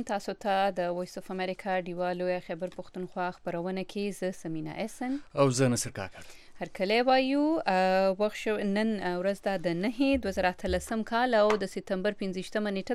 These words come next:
Speaker 1: ده. وختونه شوي دي په اسلام آباد کې د ماښام ولس منټه له پاسه اته.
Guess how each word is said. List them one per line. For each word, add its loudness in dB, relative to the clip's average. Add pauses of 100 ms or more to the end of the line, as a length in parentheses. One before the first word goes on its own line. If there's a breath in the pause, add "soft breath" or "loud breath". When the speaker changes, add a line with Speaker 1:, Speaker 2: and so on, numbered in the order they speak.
Speaker 1:
ده. 0
وختونه -2
شوي -2
دي -2
په -2
اسلام -2
آباد 0
کې -2
د 0
ماښام -4
ولس -2
منټه -4
له -12
پاسه -10
اته. 8